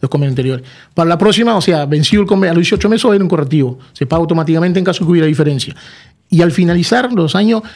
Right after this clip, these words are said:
lo mismo. Y eso es automático, no hay que esperar una nueva negociación, porque eso en realidad ya está, en, en, en, ya está pautado,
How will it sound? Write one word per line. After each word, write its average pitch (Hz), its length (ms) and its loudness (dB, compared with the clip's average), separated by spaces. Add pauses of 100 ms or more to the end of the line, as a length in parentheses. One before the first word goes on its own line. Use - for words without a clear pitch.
(360)
lo 170 180 2
mismo. 127 520 0
Y 160 220 0
eso 190 120 -2
es 165 60 -4
automático, 185 540 0
no 180 180 2
hay 196 120 2
que 196 100 -2
esperar 180 240 -2
una 165 140 -2
nueva 165 180 0
negociación, 147 460 -2 (280)
porque 147 180 -2
eso 170 160 0
en 151 80 -4
realidad 165 320 2
ya 156 120 -2
está, 160 240 0
en, 143 100 -2
en, 135 300 -4
en, 131 260 -4
ya 160 100 -2
está 165 100 -2
pautado, 160 460 0